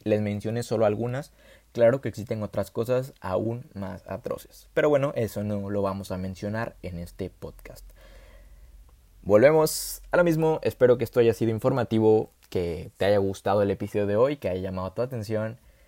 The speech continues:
Y bueno, aquí terminamos el episodio de hoy.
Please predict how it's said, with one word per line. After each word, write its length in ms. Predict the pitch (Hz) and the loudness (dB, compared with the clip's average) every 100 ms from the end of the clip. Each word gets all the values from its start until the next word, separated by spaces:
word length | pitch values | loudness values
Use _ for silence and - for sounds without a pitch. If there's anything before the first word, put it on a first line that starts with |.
| _ _ - | _ _ -6
Y 60 | 160 | -2
bueno, 240 | 120 107 - _ _ _ _ _ _ - | 0 -2 -12 _ _ _ _ _ _ -10
aquí 300 | 113 147 156 | -8 -6 -6
terminamos 720 | 117 104 98 110 107 107 107 | -4 -4 -4 -6 -4 -6 -8
el 120 | 98 95 | -8 -8
episodio 720 | - 90 - 98 98 98 - | -8 -8 -2 -2 -2 -6 -6
de 140 | - | -4
hoy. 120 | 95 | -4